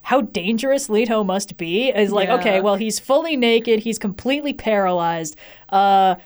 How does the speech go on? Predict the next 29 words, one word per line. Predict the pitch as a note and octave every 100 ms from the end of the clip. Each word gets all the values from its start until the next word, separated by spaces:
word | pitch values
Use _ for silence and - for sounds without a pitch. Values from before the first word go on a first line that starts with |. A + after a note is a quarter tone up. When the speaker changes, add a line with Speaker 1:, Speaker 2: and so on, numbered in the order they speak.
| _ _ -
Speaker 1:
and | G#3+ G#3+ G3+ -
he's | A3+ A#3 -
completely | C#4 A3+ C#4 B3
unarmed | A#3+ A#3+ A#3 A3
on | G#3
account | G#3 A3 G#3
of |
being | G3 F#3+
fully | F#3 G3+ F#3
naked | F3+ F3
and | F3
paralyzed. | F#3 F#3 F3+ F3
"But | A#3 A#3
just | - D5 C#5+ C#5
to | G#4+
be | F#4+
safe, | - D4+ C4
I'll | A#3
put | A3+ C4
on | A#3+ A3+
my | G#3+
personal | A#3 G#3+ A3 G#3
shield | A3 G#3+
before | G3+ G#3 G#3
I | G3+
lean | G#3+ G#3+
over | G#3 G#3+ G3
for | F3+ F#3
whatever | F#3 F#3 F3+ F3